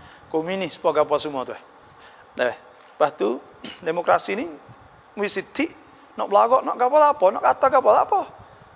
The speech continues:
Deh. Ya kira kata kalau orang boleh kata ni ya tak apa. Ya, ya tak jadi karut lah, ya, ya tak, tak, tak jadi bangun melawan K J R dah. Ya duduk situ ya.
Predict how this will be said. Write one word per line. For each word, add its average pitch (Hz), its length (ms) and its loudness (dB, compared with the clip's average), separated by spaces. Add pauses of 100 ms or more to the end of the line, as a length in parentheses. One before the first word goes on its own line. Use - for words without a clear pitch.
(100)
Deh. 156 160 2 (540)
Ya 202 160 0
kira 208 320 -2
kata 208 240 -4
kalau 208 240 -2
orang 202 320 -2
boleh 202 160 -6
kata 190 400 2
ni 269 80 -8
ya 269 80 -2
tak 127 220 0
apa. 127 180 -4
Ya, 160 320 0 (320)
ya 160 80 2
tak 175 240 2
jadi 180 80 -2
karut 185 380 0
lah, 269 100 4
ya, 226 240 -2
ya 190 160 -4
tak, - 160 0 (240)
tak, - 140 0 (420)
tak - 240 0 (240)
jadi 160 220 -2
bangun 160 480 -2
melawan 160 340 4
K 160 140 2
J 160 100 -8
R 156 220 -4
dah. - 140 -10 (500)
Ya 160 80 -6
duduk - 140 -8
situ 135 320 -12
ya. 107 100 -16